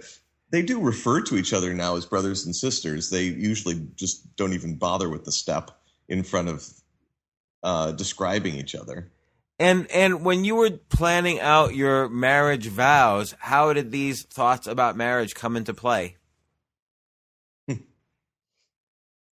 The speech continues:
Speaker 1: So I
Speaker 2: Pause.
Speaker 1: I think, well, we need to plead guilty. I mean, the truth is that we're incredibly in love with each other. And so our marriage vows sounded like just the kind of,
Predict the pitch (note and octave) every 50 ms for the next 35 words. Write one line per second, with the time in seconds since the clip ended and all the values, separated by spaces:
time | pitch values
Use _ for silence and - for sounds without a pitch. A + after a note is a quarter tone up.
0 | - - _ _ _ _ _ _ _ _ _ _ E3+ - - - - - D#3+ D#3
1 | D#3 D#3 _ _ _ _ _ - - - - C3+ B2+ B2 B2+ C3 - - - -
2 | C3+ C#3 D3 C#3+ A#2 G#2+ A2+ C3+ - - - - C#3 F#3+ - - D#5+ D5+ - -
3 | _ _ _ _ _ _ _ _ _ - D3+ D#3 D3+ D3+ D3+ C3 D3+ F#3 F#3+ G#3
4 | A3 F#3+ F#3+ F#3 - F#3 F3+ E3 C#3+ A#2+ E3 F#3+ G3+ G3 G3 A#2 G#2 G#2 G#2 -
5 | - _ - A2+ B2+ D3 D#3 D3+ - - G#3 A3+ C4 - - B2 A2+ A2+ - -
6 | - - A#2 F2+ - B2 B2 B2 C3 B2+ B2+ B2 - - - - _ - A#2 A#2+
7 | - F#2 G#2 - - G#2+ A#2 A2 G#2 G2 G#2+ B2+ D3 - A2+ G2 F#2+ - E2+ D#2+
8 | - F2 E2 D#2+ E2 E2 E2 - - - _ _ _ _ _ - G2+ G#2+ G#2+ G#2+
9 | G#2+ G#2 G#2 - - - C3 B2 A#2+ A#2 - - A#2 B2 A#2+ B2+ C#3 D#3+ D#3 C3+
10 | B2+ A2 G#2 G#2+ G#2+ G#2+ G#2+ G#2 - - A#2+ B2 B2+ B2 A#2 G#2 G#2 G2 F#2 G#2
11 | G2 - - A#2+ B2 - - - A#2+ - - A#2+ A#2 A#2+ B2 A#2+ A2 G#2 G2+ G2
12 | F#2+ -